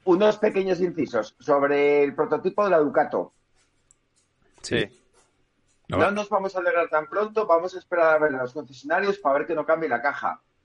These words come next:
Speaker 1: Porque los que estamos muy acostumbrados a ver mulas, este tipo de vehículos se llaman mulas, que aprovechan
Speaker 2: Mm.
Speaker 1: carrocerías antiguas para montar los motores nuevos y probarlos. O sea, que hayamos visto una carrocería igual que la dos mil veinte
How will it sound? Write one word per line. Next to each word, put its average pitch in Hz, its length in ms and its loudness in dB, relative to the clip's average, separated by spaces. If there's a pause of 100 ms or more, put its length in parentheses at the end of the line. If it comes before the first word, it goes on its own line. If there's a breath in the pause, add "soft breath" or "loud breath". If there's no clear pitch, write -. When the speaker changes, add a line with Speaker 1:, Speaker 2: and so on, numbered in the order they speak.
(140)
Speaker 1:
Porque 139 380 -2
los 131 200 -6
que 135 500 0
estamos 160 320 -2
muy 185 120 -2
acostumbrados 180 580 -4
a 147 80 0
ver 151 240 2
mulas, 185 440 -2 (100)
este 143 200 -8
tipo 180 240 -6
de 170 100 -2
vehículos 180 380 -2
se 151 80 -4
llaman 147 260 -2
mulas, 120 380 -6 (380)
que 151 60 2
aprovechan 135 500 0
Speaker 2:
Mm. - 20 -10
Speaker 1:
carrocerías 147 540 -6
antiguas 190 600 -4 (260)
para 131 240 2
montar 123 300 -2
los 156 120 -6
motores 160 320 -4
nuevos 175 240 -4
y - 40 -20
probarlos. 113 600 -2
O 120 100 -4
sea, 113 300 -2 (360)
que 147 100 0
hayamos 175 340 2
visto 202 220 -12
una 196 100 -2
carrocería 175 420 -4
igual 139 240 0
que 170 80 -12
la 170 80 2
dos 165 200 -6
mil 160 200 -6
veinte 190 460 -6